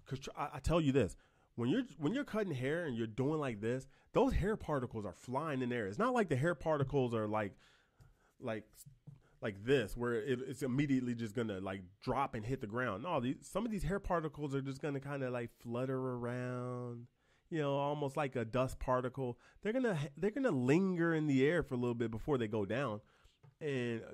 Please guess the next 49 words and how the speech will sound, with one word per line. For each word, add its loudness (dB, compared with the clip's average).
that's -2
all 0
the 4
room 2
and -2
air 0
and 0
opportunity 0
for -2
it -8
to -10
just -10
go, 0
and -6
you -2
can -6
just, -4
you 8
know, 8
you 2
can 2
easily 2
just -4
breathe 0
all -2
that -4
stuff -8
in. -8
You 2
know, 6
of 0
course, 0
that's -2
why -2
we -2
have -2
nose 2
hairs 0
and -4
things 0
like 0
this -2
to -4
protect -2
from -6
stuff -4
like -4
that. -2
But, -4